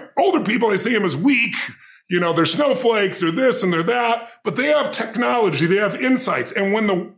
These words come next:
outside world is demanding enough, not yet, 'cause they're still fearful, they will grow. And that's when things change. And so the season occurs. So think about the difference between the thirties and the forties versus the fifties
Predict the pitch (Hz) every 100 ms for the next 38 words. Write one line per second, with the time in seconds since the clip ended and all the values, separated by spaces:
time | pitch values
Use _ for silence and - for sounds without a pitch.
0 | _ 294 403 - 277 285 247 247 262 214
1 | 208 196 240 320 254 175 151 151 240 302
2 | 370 339 311 294 294 - 185 202 - 214
3 | 220 254 233 - 196 214 - - _ _
4 | _ _ - - _ 139 196 214 233 196
5 | 330 311 - - - _ _ _ - 156
6 | 190 247 - 233 - 233 214 - 240 254
7 | 175 143 143 208 180 180 - 226 220 220
8 | 202 196 339 247 202 - 427 440 339 294
9 | 214 262 240 - 214 185 175 - 262 302
10 | 294 220 214 208 233 233 123 - - -
11 | _ _ _ _ _ _ 180 180 170 143
12 | 156 262 254 - 131 127 - -